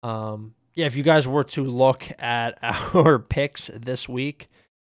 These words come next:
I believe I only had seven right, and it looks like Jeremy had, uh, I think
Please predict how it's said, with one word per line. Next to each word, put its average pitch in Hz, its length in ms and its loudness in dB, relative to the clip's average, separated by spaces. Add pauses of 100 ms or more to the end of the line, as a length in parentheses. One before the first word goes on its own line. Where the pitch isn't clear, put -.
(140)
I 123 80 -2
believe 135 760 -2
I 127 260 -4
only 127 420 -8
had 113 720 -8 (840)
seven 135 640 0
right, 135 400 -2
and 123 160 -12
it 98 100 -12
looks 123 200 -10
like 123 140 -10
Jeremy 120 360 -8
had, 113 600 -10 (1400)
uh, 120 60 -10 (1700)
I - 40 -14
think - 360 -10